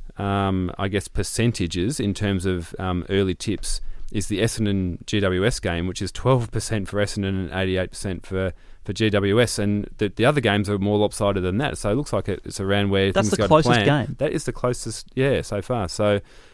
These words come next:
Speaker 1: twelve percent for the Bombers, um, and, and that's as, that's as close as, as this weekend's gonna get.
Speaker 2: Uh, quickly, we'll go around the room very, very quickly. One-word answers. Uh, certainty and an upset.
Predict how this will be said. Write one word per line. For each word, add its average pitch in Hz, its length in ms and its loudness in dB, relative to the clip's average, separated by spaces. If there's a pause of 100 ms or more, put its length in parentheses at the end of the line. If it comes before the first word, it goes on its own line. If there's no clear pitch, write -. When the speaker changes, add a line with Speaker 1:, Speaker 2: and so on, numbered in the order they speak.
(160)
Speaker 1:
twelve 131 260 2
percent 120 400 2
for 110 100 -2
the 101 60 2
Bombers, 156 520 2 (140)
um, 101 560 -2 (400)
and, 104 320 0
and 107 120 0
that's 110 200 -2
as, 98 160 -2
that's 107 260 -4
as 101 100 -6
close 107 260 0
as, 98 220 -2 (160)
as 95 100 -8
this 107 180 -6
weekend's 101 300 0
gonna 95 180 -2
get. 123 200 -2 (720)
Speaker 2:
Uh, 135 140 4
quickly, 135 320 0
we'll 117 80 4
go 127 120 6
around 120 140 6
the 113 80 4
room 110 220 4
very, 120 260 6
very 117 320 6
quickly. 123 260 2
One-word 120 300 6
answers. 110 480 0
Uh, 120 120 4
certainty 135 360 6
and 117 80 4
an 113 60 6
upset. - 300 0